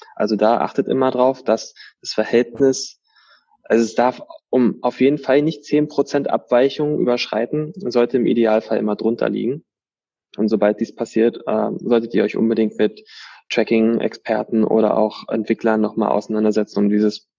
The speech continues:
Problem genauer zu analysieren. Das ist sehr wichtig.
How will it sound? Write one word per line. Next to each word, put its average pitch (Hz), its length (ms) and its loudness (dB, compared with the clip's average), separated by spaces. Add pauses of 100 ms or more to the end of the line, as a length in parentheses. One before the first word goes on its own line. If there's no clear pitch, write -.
Problem 107 340 2
genauer 104 640 0
zu - 120 -6
analysieren. 101 560 0 (540)
Das - 140 -16
ist - 80 -20
sehr - 140 -4
wichtig. - 500 -4